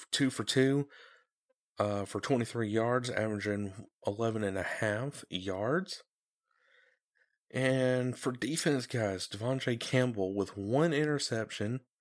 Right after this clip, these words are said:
Desmond Trufant with one interception, Ricardo Allen for one s-, interception, and Demonte Casey for one interception.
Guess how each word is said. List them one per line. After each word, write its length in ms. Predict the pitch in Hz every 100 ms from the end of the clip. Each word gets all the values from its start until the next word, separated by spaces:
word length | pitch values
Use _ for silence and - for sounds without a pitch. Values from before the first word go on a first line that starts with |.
| _ - - _ _ -
Desmond 380 | 117 123 120
Trufant 500 | 110 - - - 165
with 160 | 170 160
one 160 | 156 147
interception, 720 | 143 156 147 139 - 131 127
Ricardo 460 | 117 - 113 113
Allen 280 | - 117 131
for 140 | 117 123
one 200 | 127 123
s-, 140 | 120 _ _ -
interception, 640 | 123 120 - 120 127 120 120 - - -
and 120 | 107
Demonte 480 | 110 113 110 104 104
Casey 480 | - 110 110 98
for 140 | 92 92
one 260 | 95 98
interception. 840 | - 95 95 - 92 87 - 73 78